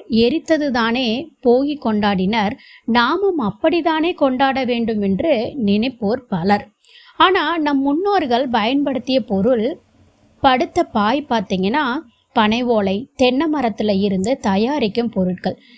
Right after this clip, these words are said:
சமையல் அறையில பார்த்தீங்கன்னா சமைக்க மண் பாத்திரம், இதெல்லாம் தான் பயன்படுத்தினாங்க. இதெல்லாம் ஒரு வருடம் தான் வரும். அதனால இத போகி அன்னைக்கு எரித்து புதுசு வாங்கினாங்க.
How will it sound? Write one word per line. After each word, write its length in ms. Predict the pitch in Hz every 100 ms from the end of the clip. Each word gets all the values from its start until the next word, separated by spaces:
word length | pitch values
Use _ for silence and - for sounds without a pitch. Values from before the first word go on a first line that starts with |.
| _
சமையல் 640 | - 302 269 349 359 285 294 -
அறையில 380 | 220 240 233 220
பார்த்தீங்கன்னா 520 | 214 202 196 196 214 254
சமைக்க 540 | - 214 269 349 233 214 277 190
மண் 180 | 226 320
பாத்திரம், 560 | 302 254 202 190 180 - _ -
இதெல்லாம் 540 | 247 247 349 349 294 208
தான் 160 | 269 254
பயன்படுத்தினாங்க. 720 | 202 208 196 190 202 185 190 262
இதெல்லாம் 440 | 311 349 330 285 285 220
ஒரு 240 | 240 403 370
வருடம் 460 | 214 233 247 226 185
தான் 140 | 247
வரும். 280 | 202 180 185 - - - -
அதனால 580 | 269 277 403 359 247 214 202 370 - _ 311
இத 200 | 330 285 302
போகி 420 | 269 302 403 359 320
அன்னைக்கு 420 | 226 202 220 262 285 214
எரித்து 360 | 196 180 - 403
புதுசு 460 | - 277 302 269 302 320
வாங்கினாங்க. 600 | 156 185 180 180 170